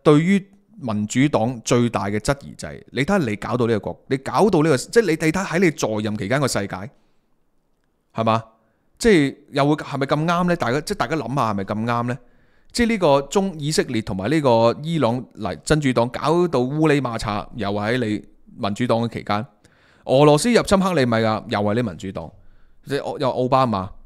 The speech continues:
係嘛？中國喺呢個噉樣嘅南海，嗱，你哋美國而家聲稱話中國威脅啊，噉中國當初點樣擴-，擴-，擴充軍力呢？就喺度起人工島吖嘛，喺幾時起人工島啊？係咪喺你奧巴馬期間起人工島咯？係嘛？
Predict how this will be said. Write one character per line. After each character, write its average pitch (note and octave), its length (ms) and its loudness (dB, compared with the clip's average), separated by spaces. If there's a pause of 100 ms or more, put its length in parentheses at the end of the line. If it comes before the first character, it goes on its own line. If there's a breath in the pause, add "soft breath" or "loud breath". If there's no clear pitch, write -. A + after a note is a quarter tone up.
(160)
係 A2+ 120 -2
嘛？ A#2 160 2 (140)
中 A#3+ 300 4
國 C#3 240 4
喺 - 180 -2
呢 F#3 80 4 (100)
個 D3 80 2
噉 D#3 80 2
樣 - 20 -4
嘅 C#3+ 100 2
南 G2+ 240 -2
海， G2+ 100 -4
嗱， A2 260 -2 (100)
你 C3+ 80 2
哋 B2+ 260 -2
美 B2+ 200 -2
國 C3+ 140 -4
而 G2+ 60 -12
家 B2+ 120 -2
聲 D3+ 240 0
稱 C#3+ 220 0
話 G#2 120 -4
中 C#3+ 160 -2
國 A#2 100 0
威 B2+ 160 2
脅 B2 200 -2
啊， C3 220 0 (340 soft breath)
噉 F#3+ 140 4
中 A3+ 200 4
國 F3+ 80 4 (100)
當 F#3 180 2
初 F#3 180 2
點 C3 140 -2
樣 D#3+ 80 2
擴-， A#2+ 340 -2
擴-， C3 260 0
擴 B2+ 200 -6
充 D3+ 180 0
軍 C#3+ 160 2
力 G#2 80 -4
呢？ C3+ 120 -2 (440 soft breath)
就 C3 120 2
喺 B2+ 160 0
度 D3 160 0
起 - 160 -4
人 A2+ 160 2
工 C#3+ 180 0
島 C#3 100 0
吖 A2+ 160 2
嘛， C#3 280 0
喺 B2 80 -4
幾 C#3 160 -2
時 A#2 120 -6
起 B2 60 -6
人 A#2 120 -6
工 B2 80 -4
島 A#2+ 120 -2
啊？ A#2 100 -6 (140)
係 A#2 80 -6
咪 A2+ 120 -6
喺 B2 60 -4
你 B2+ 60 0
奧 A#2 160 -2
巴 C3 140 6
馬 A2 160 -2
期 - 80 -16
間 B2 100 -6
起 A#2+ 80 -4
人 G2+ 100 -8
工 A#2+ 140 -10
島 A2+ 120 -6
咯？ F#3 200 -6 (560)
係 - 80 -14
嘛？ G#2+ 100 -4